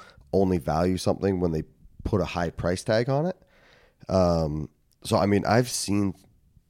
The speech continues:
don't get me wrong, there's people in the space that are teaching seminars that they're,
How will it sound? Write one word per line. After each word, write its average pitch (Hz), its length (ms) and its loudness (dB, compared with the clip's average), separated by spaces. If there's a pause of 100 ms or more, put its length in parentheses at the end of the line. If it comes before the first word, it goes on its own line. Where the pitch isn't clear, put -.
(280)
don't 120 180 4
get 120 80 4
me 110 80 4
wrong, 85 160 4
there's 92 160 0
people 123 500 2
in 101 160 2
the 101 80 0
space 87 460 -2
that 85 180 -2
are 80 140 0
teaching 78 400 -6
seminars 73 640 -4 (460)
that 85 320 -2 (800)
they're, 90 240 6